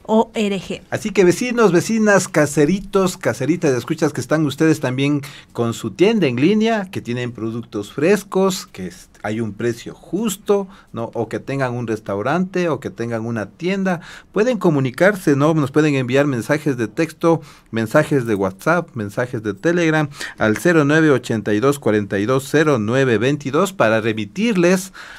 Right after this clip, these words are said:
Speaker 2: a la campaña Qué Rico Es, en donde van a tener su plataforma, y aquí vamos a estar atentos también para que la gente que nos dicen dónde se compran esos productos.
Speaker 1: Ujú.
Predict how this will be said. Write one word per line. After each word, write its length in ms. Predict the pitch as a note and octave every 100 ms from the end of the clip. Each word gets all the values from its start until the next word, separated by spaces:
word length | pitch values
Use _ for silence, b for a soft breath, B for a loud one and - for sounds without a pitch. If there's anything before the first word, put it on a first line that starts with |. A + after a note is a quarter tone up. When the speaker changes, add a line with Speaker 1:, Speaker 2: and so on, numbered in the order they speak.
| B
Speaker 2:
a 120 | G#2+ A2
la 140 | A2
campaña 540 | G#2+ G#2 A2+ C3 C3 B2+
Qué 60 | C3
Rico 300 | A2+ A2+ A#2
Es, 140 | C3+
en 100 | B2+
donde 200 | G2+ G2+
van 120 | G2 A2+
a 80 |
tener 260 | A#2 G#2 A2+
su 160 | - G#2
plataforma, 640 | F#2 F#2 - E3 F#3+ F3+
y 80 | B2
aquí 240 | G#2 -
vamos 240 | C3 C3 G#2+
a 40 |
estar 220 | G#2 A#2
atentos 420 | A2 F#2 B2+ A#2 -
también 240 | A2 A#2
para 240 | A#2+ G#2
que 240 | G#2+ G#2+ F#2+ B B
la 100 | G#2
gente 400 | A2 D#3 E3+ D#3 C#3+
que 200 | A#2 A2
nos 180 | G#2+
dicen 260 | A#2+ C3+ B2+
dónde 500 | A#2 F#3 G#3 F#3 C#3+
se 140 | - A2+
compran 380 | A#2+ A2 G#2
esos 240 | G2+ G2+ F#2+
productos. 440 | - G2+ - - -
Speaker 1:
Ujú. 160 | B3+